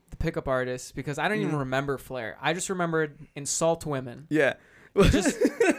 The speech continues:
Speaker 2: Just
Speaker 1: gotta
Speaker 2: neg 'em.
Speaker 1: insult women.
Speaker 2: Yeah.
Speaker 1: That's, they love that.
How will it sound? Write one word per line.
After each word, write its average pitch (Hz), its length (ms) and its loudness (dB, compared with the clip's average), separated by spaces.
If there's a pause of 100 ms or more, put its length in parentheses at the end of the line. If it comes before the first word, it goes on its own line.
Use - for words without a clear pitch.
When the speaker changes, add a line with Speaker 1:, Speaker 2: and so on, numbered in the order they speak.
Speaker 2:
Just 180 220 2
Speaker 1:
gotta 190 260 6
Speaker 2:
neg 160 100 6
'em. 156 80 6
Speaker 1:
insult 180 500 0
women. 139 380 -4
Speaker 2:
Yeah. 151 340 4
Speaker 1:
That's, 175 220 0
they 175 180 0
love 160 380 4
that. 117 240 -6